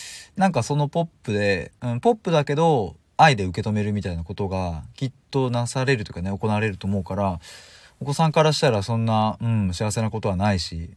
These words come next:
僕はそういうのいいなと思うし、まあでも心の中では、そういう、うん、親御さんがいる、ちょっと羨ましいなって思っちゃうところもありますね。えーっと、「学校に行かなくなると何を失うか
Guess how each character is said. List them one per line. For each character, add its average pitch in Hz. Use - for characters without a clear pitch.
僕 143
は 98
そ 110
う -
い 107
う -
の 85
い 208
い 180
な 110
と 92
思 113
う 95
し、 87
ま 160
あ 143
で 196
も 139
心 151
の 175
中 165
で 101
は、 95
そ 147
う 143
い 147
う、 -
う 147
ん、 107
親 120
御 120
さ 117
ん 113
が 110
い 107
る、 110
ち -
ょ -
っ -
と 95
羨 117
ま 156
し 202
い 165
な 131
っ 127
て 101
思 104
っ 131
ち -
ゃ 160
う 151
と 170
こ 160
ろ 101
も 80
あ 82
り 90
ま 104
す -
ね。 73
え 107
ー -
っ -
と、 101
「学 101
校 160
に 160
行 131
か 156
な 156
く 156
な 156
る 110
と 113
何 170
を 123
失 113
う 92
か 95